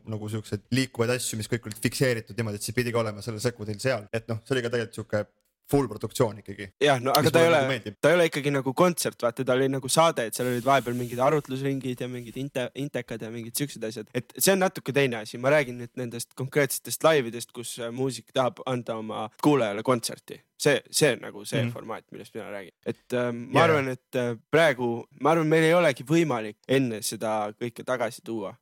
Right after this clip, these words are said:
Speaker 2: kui see kõik, mis toimub, on läbi. Sellepärast, et, äh, ma arvan, veebi ei ole, veebiga ei ole võimalik seda asendada kunagi. Ähm, aga ma siit
Speaker 1: No seda emotsiooni sa ei saa, jah,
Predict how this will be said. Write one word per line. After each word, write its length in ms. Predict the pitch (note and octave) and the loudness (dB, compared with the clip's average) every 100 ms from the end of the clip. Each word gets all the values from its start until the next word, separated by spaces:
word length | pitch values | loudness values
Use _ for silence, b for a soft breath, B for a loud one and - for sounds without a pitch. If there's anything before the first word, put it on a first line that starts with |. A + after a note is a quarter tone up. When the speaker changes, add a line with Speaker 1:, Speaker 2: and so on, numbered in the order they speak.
| _ | _
Speaker 2:
kui 160 | - | -18
see 500 | - G#2 G2 G2 F2+ F#2 | -12 -8 -8 -8 -10 -12
kõik, 220 | - G#2+ | -10 -10
mis 120 | - - | -10 0
toimub, 360 | B2+ A2+ - - | 0 0 -6 -14
on 120 | G2+ | -12
läbi. 320 | G#2+ A2+ - - | -10 -8 -10 -12
Sellepärast, 540 | - G2+ G#2 G#2 - | -12 -8 -8 -8 -12
et, 240 | - _ A#2 | -18 _ -2
äh, 140 | A2 - | -2 2
ma 60 | F3 | 4
arvan, 200 | F3+ E3+ | 4 2
veebi 300 | F3+ C#3 C#3 D3 - | 2 4 2 2 0
ei 140 | C3+ C#3 | 0 2
ole, 240 | D#3 B2+ - | 2 2 0
veebiga 320 | D3 F3 C3+ B2+ | 0 0 0 -2
ei 80 | |
ole 200 | C#3 C#3 | 0 0
võimalik 720 | A2 C#3+ C#3+ A#2+ G2 - - - | 2 0 0 -4 -12 -20 -20 -20
seda 340 | - A2 G#2+ A2 | -20 -10 -6 -4
asendada 540 | A#2+ A#2 G2+ G#2 F#2+ | -4 -6 -10 -14 -16
kunagi. 400 | A2 A2 G2 G2+ _ | -14 -14 -14 -18 _
Ähm, 300 | A#2+ A#2+ A#2 A2+ | -2 0 -2 0
aga 200 | C3 D3 - | 2 2 2
ma 140 | D#3 | 0
siit 240 | D#3+ G#3 - | 2 0 0
Speaker 1:
No 100 | D3 | -2
seda 200 | C#3+ E3 | 0 0
emotsiooni 460 | D#3 D#3 F#3+ B2+ G#2 | -2 -2 -2 -2 -4
sa 100 | A#2 | -4
ei 40 | |
saa, 160 | C3+ G#2+ | -4 -6
jah, 160 | A#2 | -8